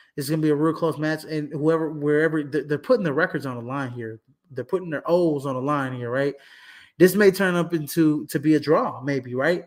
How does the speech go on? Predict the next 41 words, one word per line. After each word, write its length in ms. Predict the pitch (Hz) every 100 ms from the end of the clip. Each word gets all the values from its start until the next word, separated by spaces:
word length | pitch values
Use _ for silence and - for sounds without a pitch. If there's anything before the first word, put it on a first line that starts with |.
| -
And 120 | 156
so 320 | - 151 143
they 140 | 135 143
have 180 | 151 135
a 40 |
rematch 440 | 135 156 147 135 -
clause, 440 | 139 123 117 117 _ _ _ _ _
uh, 180 | 131 123 151
in 140 | 139
which 400 | 135 131 131 - _
they 220 | 139 135
got 200 | 131 127
thirty 240 | 143 139 135
days 260 | 135 131
to 180 | 139 127 _ _ - -
activate 420 | 143 - 131 135
the 80 | 127
rematch 380 | 151 135 123 -
clause. 400 | 139 117 113 - - - -
And 180 | 147
then 360 | 165 165 156 151
people 260 | 180 220 254
are 160 | 185 156 151
actually 420 | 160 165 170 156
anticipating 560 | 139 160 147 160 147 139
that 120 | 131
this 180 | 147 156
is 80 |
gonna 160 | 143 143
be 100 | 135
a 60 | 123
trilogy. 640 | - 185 143 120 117 113 _ - - -
So 560 | - 156 135 127 - - _ -
this 240 | 151 254
is 80 | 247
how 140 | 214 185
I 140 | 151
know 160 | 151 139
boxing 400 | 139 147 - 139
is 80 |
just 240 | 131 131